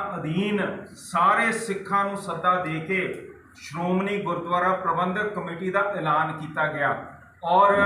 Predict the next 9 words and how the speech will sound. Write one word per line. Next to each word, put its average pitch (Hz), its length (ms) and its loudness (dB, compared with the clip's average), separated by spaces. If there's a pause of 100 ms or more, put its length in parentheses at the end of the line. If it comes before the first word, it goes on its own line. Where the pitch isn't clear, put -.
(200)
ਇਹ 196 280 0
ਐਲਾਨ 160 440 0
ਕਰਨ 180 240 -4
ਤੋਂ 190 180 -4
ਬਾਅਦ 156 320 2
ਸਰਕਾਰਾਂ 165 640 0
ਸਾਡੇ 170 340 2
ਬਰਖਲਾਫ 165 580 0
ਤੁਰੀਆਂ। 180 360 2